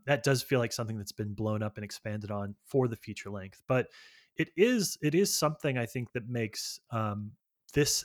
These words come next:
stand out. And I think I have a very specific read on the film that I'll get to in a little bit, but I think that that's something that makes this, um, interesting, is just we're used to ghost stories and we're used to, you know, ideas of the characters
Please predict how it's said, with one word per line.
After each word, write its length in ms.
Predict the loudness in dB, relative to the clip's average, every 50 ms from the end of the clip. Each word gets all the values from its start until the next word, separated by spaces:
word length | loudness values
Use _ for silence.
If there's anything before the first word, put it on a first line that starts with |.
| -6 -6
stand 540 | -2 -2 0 0 0 -2 -2 -2 0 0
out. 200 | 0 0 0 0
And 80 | -2 -4
I 60 | -6
think 380 | -6 -4 -6 -6 -6 -8 -14 -20 _ -20 -20 _ 4
I 60 | 4 6
have 80 | 6
a 40 | 6
very 260 | 6 8 8 8 8
specific 640 | 6 2 0 0 0 2 4 4 4 2 2 0 2
read 240 | 4 6 6 6 6
on 280 | 4 2 2 -2 -4 -8 _ -8
the 80 | -6 -4
film 240 | 0 0 0 0 0
that 80 | 0 0
I'll 100 | 0 0
get 140 | -2 -4 -2
to 120 | -4 -4
in 60 | -2
a 40 | -2
little 200 | -2 -2 -4 -4
bit, 240 | -4 -4 -8 -8 -8 _ -4
but 180 | -4 -4 -4 -6 -14 -20 -20 -20 _ _ _ 2
I 60 | 4
think 160 | 4 4 4
that 100 | 4 4
that's 180 | 4 4 4 4
something 240 | 0 0 0 0
that 100 | 0 0
makes 180 | 0 -2 -4 -2
this, 380 | -2 -2 -2 -2 -4 -6 -8 _ -4 -2
um, 260 | 0 0 0 -2 -4 _ -4
interesting, 440 | -4 -2 -2 -4 -4 -4 -4 -4 -4
is 120 | -4 -4
just 200 | -6 -8 -4 -2
we're 140 | 0 0 0
used 420 | 0 2 2 2 2 2 0 0 -2
to 80 | -4
ghost 360 | -4 -2 -4 -2 -2 -2 -2
stories 540 | -4 -2 -2 -2 -2 -4 -4 -6 -8 -10 -12 _ _ -20 _ _ -6
and 120 | -4 -2 0
we're 80 | 0
used 420 | 2 2 0 0 0 -2 -4 -4 -4
to, 380 | -2 0 2 2 2 0 -2 -4 _ _ _ _ _ _ -8
you 120 | -8 -8
know, 80 | -8 -4 -2
ideas 380 | -2 -2 0 0 0 0 0 0
of 80 | -4 -6
the 120 | -8 -10 _ -8
characters 600 | -2 0 0 0 0 -2 -2 0 0 -2 -4 -6